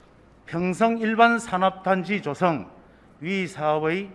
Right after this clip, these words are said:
위 세 사업의 원활한 연계로 지역 균형 발전 전략 수립을 제안합니다.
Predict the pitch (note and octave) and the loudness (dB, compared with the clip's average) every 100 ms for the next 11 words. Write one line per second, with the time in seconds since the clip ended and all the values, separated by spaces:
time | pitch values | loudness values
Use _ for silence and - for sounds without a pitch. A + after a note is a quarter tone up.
0 | - C3+ E3+ - D#3+ F#3+ F#3+ E3+ E3+ F#3 | -14 -16 -16 -6 -2 -2 0 -2 0 -2
1 | F3 A#3 A#3 F#3 D3+ C3 D#3+ F#3+ G2+ - | -2 2 4 4 0 -2 2 2 2 -6
2 | - - - - - - D#3 E3+ - - | -20 -20 -20 -20 -20 -8 -6 -6 -8 -10
3 | C3 D#3+ G3+ G3 G3 F#3+ F#3+ E3+ D#3 D#3 | -6 -4 0 -2 -2 -6 -6 -6 -4 -6
4 | - D#3 D#3 F#3+ A3+ - - C#3 A2+ G2+ | -8 -10 -6 -4 -6 -10 -6 -4 -4 -8
5 | F2+ F2 | -10 -14